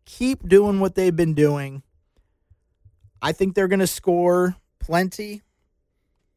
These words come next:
I think they're gonna win this one by double digits. I think that they will end up covering the spread. I think it's gonna be Kansas forty-two,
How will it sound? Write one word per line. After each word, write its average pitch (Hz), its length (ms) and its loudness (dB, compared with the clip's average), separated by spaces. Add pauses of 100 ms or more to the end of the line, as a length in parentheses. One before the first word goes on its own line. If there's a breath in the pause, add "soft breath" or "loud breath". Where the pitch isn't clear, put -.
(680)
I 127 60 -12
think 202 260 -4
they're 220 120 6
gonna 202 160 2
win 185 220 2
this 180 220 -2
one 175 460 -6 (260)
by 143 240 -2
double 139 320 -2
digits. 113 420 -12
I 131 140 -10
think 185 260 0
that 165 140 -18
they 170 120 2
will 170 320 2
end 180 220 -2
up 180 160 0
covering 170 400 0
the 131 60 -16
spread. 170 540 -2 (460)
I - 60 -20
think 175 160 -8
it's 165 140 -12
gonna 160 160 -10
be 139 160 -12
Kansas 226 920 -4 (560)
forty-two, 160 1040 -4